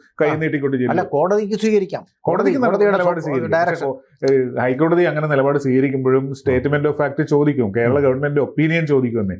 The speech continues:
Speaker 2: അതെ.
Speaker 1: അന്വേഷണത്തിലാണ്, അന്വേഷണം അതിന്റെ ശരിയായ ദി-, ദിശയിൽ പുരോഗമിക്കുന്നു എന്ന് പറഞ്ഞാൽ ഹൈക്കോടതിക്ക്
Speaker 2: അല്ല, അത് അവർക്കറിയാം.
Speaker 1: അതെ.
Speaker 2: അവിടെയാണ്, അവിടെ
Speaker 1: ആ,
Speaker 2: പിടിക്കാം.
Speaker 1: ആ, ആ.
Speaker 2: ഡയറക്ഷൻ അവരാണ്. അഷ്-, ഐ-, അന്വേഷണം ശരിയാണെന്ന് കോടതിയുടെ മുമ്പിൽ പറയാൻ പറ്റില്ല.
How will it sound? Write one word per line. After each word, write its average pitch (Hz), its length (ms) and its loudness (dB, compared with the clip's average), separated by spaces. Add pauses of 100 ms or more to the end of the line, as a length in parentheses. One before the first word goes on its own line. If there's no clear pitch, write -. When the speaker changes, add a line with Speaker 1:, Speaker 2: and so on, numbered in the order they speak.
Speaker 2:
അതെ. 110 140 0
Speaker 1:
അന്വേഷണത്തിലാണ്, 143 720 0
അന്വേഷണം 139 320 -2
അതിന്റെ 131 200 -2
ശരിയായ 135 340 2
ദി-, 135 160 -4
ദിശയിൽ 135 380 0
പുരോഗമിക്കുന്നു 139 560 0
എന്ന് 156 100 -2
പറഞ്ഞാൽ 151 440 0
ഹൈക്കോടതിക്ക് 139 600 0
Speaker 2:
അല്ല, 156 140 -2
അത് 143 120 -2
അവർക്കറിയാം. 156 440 -2
Speaker 1:
അതെ. - 220 -12
Speaker 2:
അവിടെയാണ്, 151 260 0
അവിടെ 151 260 0
Speaker 1:
ആ, 175 40 -2
Speaker 2:
പിടിക്കാം. 143 280 -2
Speaker 1:
ആ, - 20 -14
ആ. 92 180 -18
Speaker 2:
ഡയറക്ഷൻ 170 340 0
അവരാണ്. 202 320 2 (400)
അഷ്-, 120 340 -8
ഐ-, 127 340 -2
അന്വേഷണം 180 760 0
ശരിയാണെന്ന് 190 460 2
കോടതിയുടെ 170 360 2
മുമ്പിൽ 165 220 -2
പറയാൻ 147 300 0
പറ്റില്ല. 143 400 -2